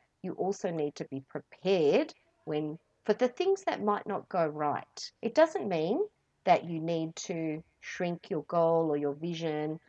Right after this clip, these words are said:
or, um, you know, not start a business or not start that venture or not start, you know, that new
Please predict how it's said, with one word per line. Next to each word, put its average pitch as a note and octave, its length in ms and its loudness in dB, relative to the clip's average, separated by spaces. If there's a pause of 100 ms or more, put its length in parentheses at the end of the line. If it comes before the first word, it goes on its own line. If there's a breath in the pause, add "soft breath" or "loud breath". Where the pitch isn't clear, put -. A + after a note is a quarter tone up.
(200 soft breath)
or, D3+ 420 2 (260)
um, C#3+ 460 0
you F3 140 -2
know, C#3+ 100 2
not E3+ 220 2
start C4+ 540 4 (280)
a F#3 100 -2
business A3+ 480 -6
or D#3 80 -2
not F3+ 200 0
start F3 400 2
that - 220 0
venture F#3+ 340 -2
or F#3 220 2
not E3 220 -2
start, D#3+ 440 4 (720)
you F3 80 -8
know, D#3+ 160 -2
that D#3+ 220 -2
new F#3+ 420 0